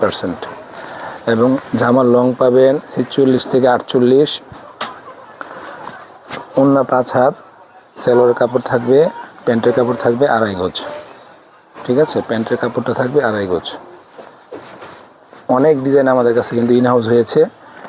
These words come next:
একটা একটা করে ডিজাইন আপনাদেরকে দেখাই দিব ইনশাল্লাহ। ওড়না বিশাল বড়, এগুলো হলো অ্যাম্বিশন কোম্পানির প্রোডাক্ট, বাংলাদেশের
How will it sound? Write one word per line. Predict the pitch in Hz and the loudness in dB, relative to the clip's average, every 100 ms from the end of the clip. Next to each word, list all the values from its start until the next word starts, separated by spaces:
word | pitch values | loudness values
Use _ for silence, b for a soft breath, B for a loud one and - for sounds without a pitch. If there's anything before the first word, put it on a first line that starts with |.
| 123 | -4
একটা | 113 131 | 0 0
একটা | 123 127 | 0 2
করে | 131 135 123 | 4 4 4
ডিজাইন | 120 160 135 | 4 2 0
আপনাদেরকে | 110 110 107 101 110 | -4 -2 0 0 -2
দেখাই | - 107 | -2 0
দিব | 113 117 117 | 0 0 -2
ইনশাল্লাহ। | - 107 117 139 - - - - - - - 127 | -2 0 2 2 0 -2 -4 -16 -20 -8 -6 -4
ওড়না | 110 117 113 117 | -2 0 0 0
বিশাল | - 123 120 120 | 0 2 4 4
বড়, | 123 170 208 - - - - - - - - - | 4 2 0 -14 -20 -20 -20 -20 -20 -20 -20 -12
এগুলো | 107 110 123 | -8 -2 -2
হলো | 123 - - | -2 -6 -4
অ্যাম্বিশন | 127 123 123 135 135 | 0 2 2 0 0
কোম্পানির | 123 113 110 120 - | -2 0 0 0 -2
প্রোডাক্ট, | 107 117 139 - - _ _ _ - - - - | 0 0 -2 -12 -20 _ _ _ -20 -20 -20 -6
বাংলাদেশের | 117 117 120 - | -4 -2 -2 0